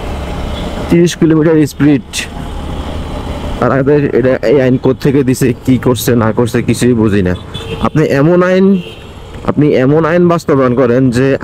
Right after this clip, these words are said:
আইনটা সকল মানুষ মানবে বা ওটা মানসম্মত হয়। ওই আইনটা বাস্তবায়ন হলে সবাই খুশি হবে। এমন আইন,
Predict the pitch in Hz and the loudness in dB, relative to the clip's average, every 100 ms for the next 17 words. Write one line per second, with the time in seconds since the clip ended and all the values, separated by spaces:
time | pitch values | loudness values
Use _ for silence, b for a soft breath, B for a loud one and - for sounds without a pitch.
0 | 135 135 127 160 147 196 - - - - | 0 2 2 0 0 -2 -6 -16 -16 -14
1 | - 226 - - - - - - - 117 | -8 -6 -6 -8 -10 -8 -6 -6 -2 -2
2 | 113 147 156 151 160 139 120 139 135 - | 2 2 4 4 4 2 2 2 0 -2
3 | - - - - - - - - - 120 | -6 -6 -14 -16 -14 -14 -12 -8 0 2
4 | 123 127 113 98 95 113 127 127 139 143 | 2 2 2 2 2 2 2 2 2 2
5 | 147 131 120 117 104 98 85 - - - | 2 2 2 2 0 0 -2 -10 -16 -14
6 | - - - - - - - - - 139 | -12 -10 -10 -10 -8 -8 -8 -10 -2 2
7 | 135 131 139 139 143 135 151 135 123 123 | 2 2 2 2 2 0 0 0 2 2
8 | 117 127 135 - 113 107 113 120 117 120 | 2 4 2 0 -2 0 2 0 0 0
9 | - 127 120 107 92 92 - - - - | 0 0 2 2 2 -2 -6 -12 -12 -12
10 | - - - - - - - - 440 453 | -12 -10 -10 -10 -8 -8 -8 -8 -4 -4
11 | 453 - 466 - - - - - - - | -4 -8 -10 -8 -10 -8 -8 -8 -8 -8
12 | - - - - 123 143 170 185 156 165 | -8 -8 -6 -2 0 2 2 2 2 2